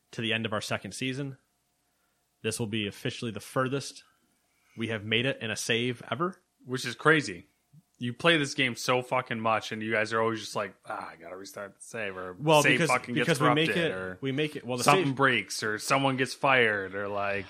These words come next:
Speaker 1: Okay, so the save got corrupted once. I got fired once. But what normally happens is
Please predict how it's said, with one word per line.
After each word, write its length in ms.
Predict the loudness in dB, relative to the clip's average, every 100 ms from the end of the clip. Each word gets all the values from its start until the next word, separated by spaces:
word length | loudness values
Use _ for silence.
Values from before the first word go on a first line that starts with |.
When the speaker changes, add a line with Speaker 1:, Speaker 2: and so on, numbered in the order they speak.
| -8
Speaker 1:
Okay, 260 | -8 -8
so 120 | -10 -6
the 60 |
save 240 | 0 0 2
got 160 | 0
corrupted 260 | -2 -6 -6
once. 240 | -8 -8
I 60 | -6
got 140 | -6
fired 380 | -2 -2 -2 -8
once. 440 | -12 -12 -12 -16 _ _ -20 _ _ _ -6
But 200 | -4 -6 -10 _ _ -4
what 180 | -4
normally 380 | 2 2 4 0
happens 680 | -2 -6 -6 -8 -8 -12 -14 -10
is 720 | -8 -6 -8 -12 -14 -16